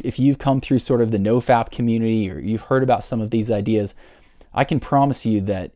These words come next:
that, uh,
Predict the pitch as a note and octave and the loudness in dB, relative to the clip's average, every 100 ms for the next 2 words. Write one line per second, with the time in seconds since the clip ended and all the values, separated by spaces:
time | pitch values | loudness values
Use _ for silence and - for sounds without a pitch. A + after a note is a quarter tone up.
0 | _ _ _ _ A2+ G2+ G2 F#2+ - _ | _ _ _ _ -8 -6 -4 -6 -10 _
1 | _ _ - D#5 D5 - - _ _ - | _ _ -20 _ _ -20 -20 _ _ -20
2 | _ _ C#2+ G#2+ G2+ | _ _ -10 -6 -6